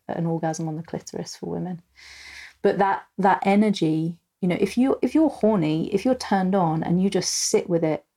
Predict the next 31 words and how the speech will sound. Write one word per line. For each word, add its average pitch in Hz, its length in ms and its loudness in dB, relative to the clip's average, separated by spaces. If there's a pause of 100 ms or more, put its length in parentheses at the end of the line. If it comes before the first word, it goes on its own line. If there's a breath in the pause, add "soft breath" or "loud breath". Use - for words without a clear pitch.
(800)
it - 220 2
is - 280 0
like, 233 240 2
it's - 160 -2
a 226 60 2
vibration, 208 720 0
it's - 200 -4
an 180 120 0
energy, 202 540 0
it's - 220 -6
an 175 80 2
electricity. 185 720 -2
You 165 180 -4
can 202 220 -2
feel, 247 800 0
like, 170 220 -2
the 175 80 2
buzz 220 420 0
of 180 100 0
it 160 160 -2
in 165 140 -4
your 165 100 -4
body. 180 480 -4 (1200)
That 214 320 0
energy 196 760 2
is 160 360 0
something 170 640 -2
that 160 140 -2
is 160 120 -4
a 151 80 -6
fuel 196 840 -2